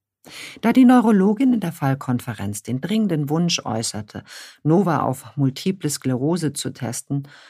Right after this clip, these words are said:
startet Novas erster Tag in der Uniklinik mit einem Ausflug in die Röhre. Die M-R-T-Ergebnisse zeigen Auffälligkeiten im Bereich ihres Kleinhirns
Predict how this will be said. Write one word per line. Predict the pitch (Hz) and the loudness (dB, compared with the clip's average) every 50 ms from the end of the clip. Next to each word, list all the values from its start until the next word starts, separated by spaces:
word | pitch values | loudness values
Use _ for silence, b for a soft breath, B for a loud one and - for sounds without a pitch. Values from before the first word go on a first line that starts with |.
| B B B | B B B
startet | B - 190 190 196 226 214 - | B 0 0 0 2 0 0 2
Novas | 185 185 202 190 220 214 208 - | 2 4 4 4 2 0 0 0
erster | - - 185 190 - - 190 185 | 0 0 0 -2 -2 -2 -4 -4
Tag | 190 - 160 135 147 139 | -2 -2 -2 -2 -2 -2
in | 180 185 | -4 -4
der | 175 151 - | -4 -4 -2
Uniklinik | 120 139 139 139 143 139 - - 165 165 170 175 175 - | 0 2 2 2 0 -2 -4 -6 -4 -4 -4 -4 -4 -4
mit | 185 - | -4 -2
einem | 151 196 196 196 147 | 0 0 2 0 0
Ausflug | - - 131 135 139 - - - 165 160 139 - _ _ _ | 0 0 -2 -2 -2 -6 -8 -8 -8 -8 -8 -10 _ _ _
in | - 160 | -8 -6
die | 151 180 | -6 -4
Röhre. | 185 185 156 123 101 78 - - - - _ _ _ _ _ _ _ _ _ _ _ _ _ B B B B B B B B B B B B B | -4 -2 -2 -2 -2 -2 -6 -12 -20 -20 _ _ _ _ _ _ _ _ _ _ _ _ _ B B B B B B B B B B B B B
Die | 214 214 | 2 6
M-R-T-Ergebnisse | 240 247 247 240 240 - - 262 269 226 233 240 - 202 208 208 214 233 220 - 208 | 6 8 8 6 4 2 2 2 2 4 2 0 0 0 0 0 0 -4 -4 -4 -6
zeigen | 202 - 196 180 175 180 - - | -6 -2 -2 -2 -2 -2 -4 -2
Auffälligkeiten | - 165 170 - - - 151 147 147 143 - - - 139 143 151 147 175 | -2 -2 -2 -4 -4 -4 -2 -2 -2 -4 -6 -6 -4 -4 -4 -2 -2 -2
im | 143 165 | -4 -2
Bereich | 156 156 139 139 135 139 139 | -2 -2 -2 0 0 0 -2
ihres | 143 123 131 135 135 - | -4 -6 -6 -6 -8 -8
Kleinhirns | - - 156 151 156 160 156 147 139 135 123 120 113 110 110 - - - | -8 -4 -2 0 2 2 2 2 0 0 0 -2 -2 -4 -6 -6 -8 -8